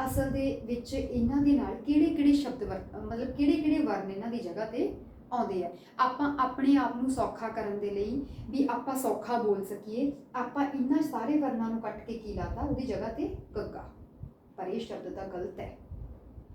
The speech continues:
ਕਿਤਾਬਾਂ ਦੇ ਵਿੱਚ ਵੀ ਇਹ ਸ਼ਬਦ ਲਿਖੇ ਆਪਾਂ ਨੂੰ ਸਹੀ ਮਿਲ ਨਹੀਂ ਰਹੇ, ਪਰ ਆਪਾਂ ਬੱਚਿਆਂ ਨੂੰ at least ਦੱਸ ਸਕਦੇ ਹਾਂ ਕਿ ਇਹ ਸ਼ਬਦ ਹੁਣ ਆਏ ਆ ਗਏ, ਪਰ ਅਸਲ ਦੇ ਵਿੱਚ ਇਹ ਸ਼ਬਦ ਆ ਹੁੰਦੇ ਸੀ। ਠੀਕ ਹੈ,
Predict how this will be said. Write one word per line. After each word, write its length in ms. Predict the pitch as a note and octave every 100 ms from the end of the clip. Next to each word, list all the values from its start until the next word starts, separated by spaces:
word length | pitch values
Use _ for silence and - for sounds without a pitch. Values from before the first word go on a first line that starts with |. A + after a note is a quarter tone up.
| - - - - - - - -
ਕਿਤਾਬਾਂ 400 | C4+ C4 B3+ C#4
ਦੇ 140 | D4+
ਵਿੱਚ 280 | C#4 B3+ -
ਵੀ 100 | D#4+
ਇਹ 220 | D4+ D4
ਸ਼ਬਦ 260 | C#4+ C4 B3
ਲਿਖੇ 300 | A#3+ A#3+ B3
ਆਪਾਂ 260 | - A3
ਨੂੰ 120 | A3+ A3+
ਸਹੀ 420 | G#3 G3+ A3 - - - - - -
ਮਿਲ 220 | A#3+ B3
ਨਹੀਂ 160 | A#3 A3+
ਰਹੇ, 180 | - - - - - - - - - - -
ਪਰ 100 | A#3
ਆਪਾਂ 220 | A3+ A#3
ਬੱਚਿਆਂ 360 | G3+ G3 - A3
ਨੂੰ 100 | A#3 A#3+ - - G3+
at 180 | G#3 A3+
least 260 | - -
ਦੱਸ 320 | F#3+ - -
ਸਕਦੇ 420 | F#3+ F#3+ F#3 F3+ F#3+
ਹਾਂ 140 | D4 - - -
ਕਿ 80 | -
ਇਹ 280 | B3+ A#3+ C4+
ਸ਼ਬਦ 360 | - - C#4
ਹੁਣ 260 | C#4 A#3+ B3
ਆਏ 340 | A#3+ A3 G#3
ਆ 100 | F3+
ਗਏ, 180 | F#3+ C4+
ਪਰ 220 | B3 A#3+ G#3+
ਅਸਲ 240 | - G#3
ਦੇ 100 | G#3
ਵਿੱਚ 220 | G#3 -
ਇਹ 80 | A3+
ਸ਼ਬਦ 540 | - E3+ - - F4 - - - - -
ਆ 120 | A3 F#3+
ਹੁੰਦੇ 340 | G3+ F3 -
ਸੀ। 200 | - C#4+ -
ਠੀਕ 140 | D4
ਹੈ, 100 | -